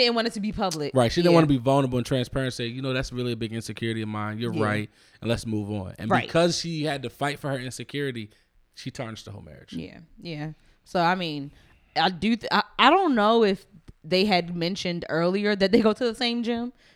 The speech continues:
Speaker 1: but they <laughs> mentioned it after, like, the decision day thing. They go to the same gym, so they see each other sometimes.
Speaker 2: That is true.
Speaker 1: And they just wave at each other. And I'm like,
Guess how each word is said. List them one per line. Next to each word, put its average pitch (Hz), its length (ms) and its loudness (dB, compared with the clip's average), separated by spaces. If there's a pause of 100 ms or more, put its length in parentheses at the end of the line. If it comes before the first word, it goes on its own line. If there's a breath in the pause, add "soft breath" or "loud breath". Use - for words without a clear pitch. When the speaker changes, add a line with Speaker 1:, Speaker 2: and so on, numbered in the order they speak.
Speaker 1:
but 208 120 0
they 247 140 6
<laughs> 226 140 2
mentioned 254 380 0
it 190 240 4
after, 170 680 2
like, 156 220 2
the 151 80 -6
decision 156 500 -2
day 143 160 -2
thing. 139 260 -6
They 180 120 4
go 226 140 0
to 247 100 -6
the 190 100 -10
same 175 300 -8
gym, 151 240 -10
so 160 120 -12
they 156 120 -6
see 190 160 -14
each 185 140 -10
other 147 160 -8
sometimes. 143 640 -10
Speaker 2:
That 123 160 2
is 113 200 -2
true. 185 100 2
Speaker 1:
And 190 160 2
they 208 120 8
just 180 320 0
wave 175 480 4
at 151 140 0
each 143 140 -4
other. 147 140 -4
And 151 100 -4
I'm 220 160 -2
like, 180 340 0